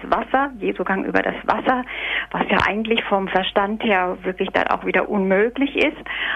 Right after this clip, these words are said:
Und wenn das so gedeutet wird, dass man, also das finde ich natürlich auch jetzt ganz schön für mich, äh, dass man es auch ausdeuten kann, anders. Also zunächst mal habe ich gedacht, es ist, es,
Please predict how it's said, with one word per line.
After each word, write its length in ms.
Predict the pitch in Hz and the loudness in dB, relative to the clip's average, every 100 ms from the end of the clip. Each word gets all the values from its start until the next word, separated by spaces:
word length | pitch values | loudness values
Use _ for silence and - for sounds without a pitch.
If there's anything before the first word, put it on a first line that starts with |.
| - | -2
Und 180 | 214 214 | 0 2
wenn 120 | 208 | 2
das 140 | 214 214 | 2 2
so 100 | 208 | 0
gedeutet 680 | 214 185 233 269 254 254 233 | 2 2 2 2 0 -2 2
wird, 220 | 254 254 - - - - | 2 0 -8 -16 -4 0
dass 180 | 208 202 - - | 0 0 -6 -4
man, 520 | 208 190 190 190 - - - - - | 0 2 0 0 -2 -8 -20 -6 -2
also 160 | 233 | 2
das 240 | 233 254 - | 2 0 2
finde 200 | 294 285 | 2 4
ich 80 | |
natürlich 400 | 269 254 269 262 - | 2 2 2 2 2
auch 100 | 262 | 0
jetzt 200 | 240 - | -2 0
ganz 200 | 185 196 | -2 0
schön 240 | 196 175 | 0 0
für 160 | - 220 | 0 2
mich, 200 | 262 - 240 - - - - | 2 0 -6 -18 -20 -18 0
äh, 240 | 202 214 | 2 2
dass 200 | 196 214 | 2 0
man 140 | 226 214 | 0 0
es 80 | 196 | 2
auch 180 | - 185 - | 0 0 0
ausdeuten 640 | 190 190 - 190 185 180 185 | 0 0 0 0 2 -2 2
kann, 300 | 269 285 202 | 2 2 0
anders. 420 | 208 196 170 175 - - - - - - | 0 2 0 0 -8 -12 -10 -10 -12 -2
Also 220 | 196 214 - | 2 2 2
zunächst 340 | 240 233 269 | 2 4 2
mal 160 | 277 262 | 2 2
habe 120 | - | 0
ich 100 | - | -2
gedacht, 320 | 247 233 - | 0 0 0
es 80 | 233 - | -2 0
ist, 180 | 214 - - - - - | -2 -2 -8 -6 -4 0
es, 140 | 220 | 0